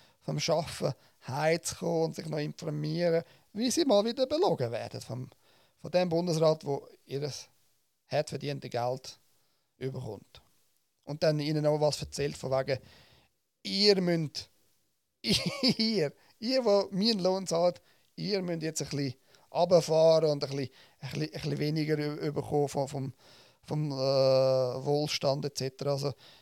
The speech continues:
ja, ihr habt ein bisschen weniger Le-, Lebensqualität.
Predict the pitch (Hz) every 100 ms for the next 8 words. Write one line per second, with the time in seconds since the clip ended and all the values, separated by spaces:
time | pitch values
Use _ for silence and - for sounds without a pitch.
0 | _ 151 160 143 147 156 139 151 151 160
1 | 156 156 139 - _ _ _ _ _ _
2 | _ _ - - 131 131 147 147 147 -
3 | - 139 139 - 127 135 - -